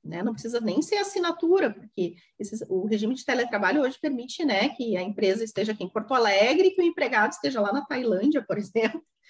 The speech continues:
né? Mas, ah, mas o e-mail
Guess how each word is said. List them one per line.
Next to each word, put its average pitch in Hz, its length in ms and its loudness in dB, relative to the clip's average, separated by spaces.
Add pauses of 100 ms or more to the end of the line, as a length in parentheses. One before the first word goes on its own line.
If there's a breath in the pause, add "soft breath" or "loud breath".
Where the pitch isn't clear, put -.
(320 soft breath)
né? 185 260 -4
Mas, 220 300 0
ah, 214 440 4 (280 loud breath)
mas 240 180 2
o 247 80 -6
e-mail 294 720 4